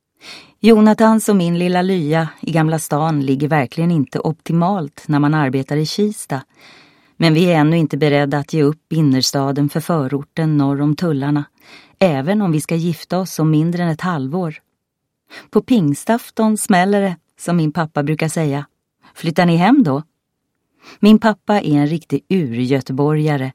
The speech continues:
och har mycket svårt att förstå hur någon frivilligt kan flytta från Sveriges framsida där solen går ner i havet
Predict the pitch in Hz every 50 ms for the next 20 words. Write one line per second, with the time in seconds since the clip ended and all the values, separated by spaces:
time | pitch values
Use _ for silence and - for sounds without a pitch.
0 | _ - - - - - 156 165 180 190 202 202 - 190 175 - - 170 202 226
1 | 214 - - 156 190 185 - - 160 151 156 156 170 180 185 160 135 131 143 143
2 | - 185 214 190 139 131 131 185 208 226 214 180 - - - 160 156 - - 170
3 | 156 - _ 147 151 - - 156 147 - 160 147 151 156 165 175 170 - - 180
4 | 175 156 131 123 - - 170 170 170 165 170 170 156 147 156 160 - - 165 160
5 | 156 170 180 180 180 185 185 180 165 151 151 156 180 156 160 160 151 151 160 156
6 | 170 175 -